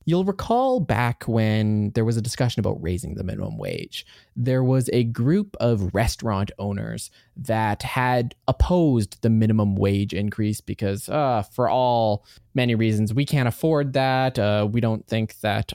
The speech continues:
all of the servers deserve this high of wage. We want wage flexibility.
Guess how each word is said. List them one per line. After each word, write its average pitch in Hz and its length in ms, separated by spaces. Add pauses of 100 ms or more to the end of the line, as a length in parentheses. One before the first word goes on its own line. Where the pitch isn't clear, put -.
(140)
all 117 240
of 104 80
the 104 80
servers 113 320
deserve 123 380
this 117 160
high 113 180
of 104 100
wage. 175 400
We 120 200
want 107 480 (100)
wage 127 300
flexibility. 180 720